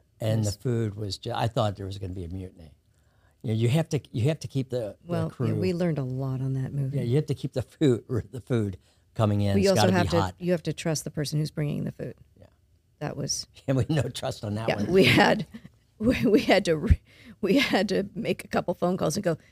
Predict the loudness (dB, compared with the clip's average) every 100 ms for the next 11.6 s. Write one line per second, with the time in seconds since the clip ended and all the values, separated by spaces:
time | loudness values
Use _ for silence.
0 | _ -2 0 0 -2 0 2 4 2 0
1 | -4 -4 -4 -2 -2 -4 -4 -10 _ _
2 | -10 -6 -6 -4 -4 -4 -6 -8 -8 -8
3 | -10 -12 _ _ _ _ _ _ _ -14
4 | -14 _ _ _ _ _ 2 2 4 4
5 | 6 4 2 2 2 2 2 0 0 -4
6 | -2 -2 -2 -2 -2 -2 -6 _ _ _
7 | _ _ _ -12 -8 -8 -10 -14 _ _
8 | _ -18 0 4 4 4 0 -2 -4 -6
9 | -4 -6 -6 -4 -4 -2 -2 -2 -2 -4
10 | -6 -10 -10 -10 -4 -2 -2 -2 -4 -2
11 | -6 -6 -6 -8 -8 -16